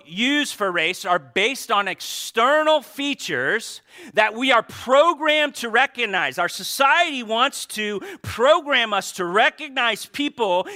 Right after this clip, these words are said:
and identify them from outward external features, which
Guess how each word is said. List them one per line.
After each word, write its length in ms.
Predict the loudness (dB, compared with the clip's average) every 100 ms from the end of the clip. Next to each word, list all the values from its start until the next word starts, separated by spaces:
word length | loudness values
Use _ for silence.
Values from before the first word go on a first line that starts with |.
| -2
and 140 | 0
identify 920 | 0 -2 -2 2 2 0 2 2 2
them 460 | -2 -4 -2 -2 -4 -12 -4
from 240 | 0 0 0
outward 540 | 2 2 2 2 2 0
external 1000 | -6 -8 -10 -2 2 2 2 0 -2
features, 840 | -4 -6 -6 -4 -4 -4 -4 -8 -8
which 420 | -8 -6 -10